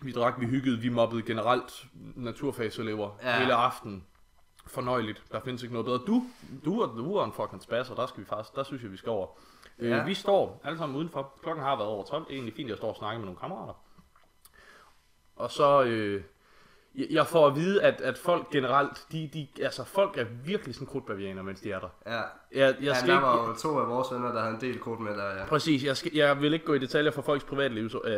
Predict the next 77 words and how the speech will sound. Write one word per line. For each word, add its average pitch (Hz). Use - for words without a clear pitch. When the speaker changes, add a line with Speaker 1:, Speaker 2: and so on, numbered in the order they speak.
Speaker 1:
eller 98
for 110
privatlivsårsager, 113
så 113
at 104
sige, 123
men, 113
øh, 101
det, 170
det 151
var 139
fandme 147
ekstremt, 127
og 110
jeg 135
er 151
generelt 143
sådan 147
meget 127
krudtsky. 127
Det 123
har 113
jeg 110
været 120
i 120
mange 120
år, 104
hvor 107
det 104
er -
sådan 120
lidt, 117
"Kæft, -
jeg 127
ved 139
ikke, 151
hvordan 131
I 131
gør 127
det. 175
Jeg 123
ved 143
ikke, 147
hvordan 135
I 147
sådan 110
overbeviser 131
jer 104
selv 127
mentalt 120
om, 113
at 95
vi 131
elsker 135
krudt. -
Kæft, 147
hvor 120
er 110
det 117
Speaker 2:
Ej, -
Speaker 1:
sjovt." 127
Speaker 2:
altså, 120
normalt 160
kan 135
jeg 135
også 143
godt 127
lide 117
krudt. 131
Jeg 127
har 131
ikke 139
købt 170
noget 120
i 117
år. 113
Speaker 1:
Mm, 147